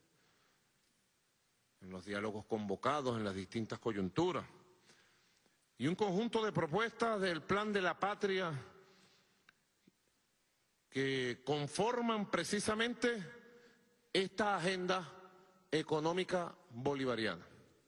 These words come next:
que tiene distintas escalas y componentes. Uno de ellos, atender la emergencia, la crisis. Otra, echar las bases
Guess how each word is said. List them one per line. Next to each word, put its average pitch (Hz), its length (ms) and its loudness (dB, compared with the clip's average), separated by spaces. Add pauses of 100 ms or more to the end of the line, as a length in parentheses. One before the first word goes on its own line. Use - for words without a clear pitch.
(1600)
que 143 200 0
tiene 220 600 0 (580)
distintas 190 680 0
escalas 190 480 2
y 160 80 2
componentes. 127 640 2
Uno 208 240 2
de 240 200 2
ellos, 247 140 2
atender 196 440 0
la 226 180 4
emergencia, 175 640 2
la 139 100 2
crisis. 135 440 0 (1700)
Otra, 233 440 2
echar 220 300 0
las 214 160 2
bases 208 540 0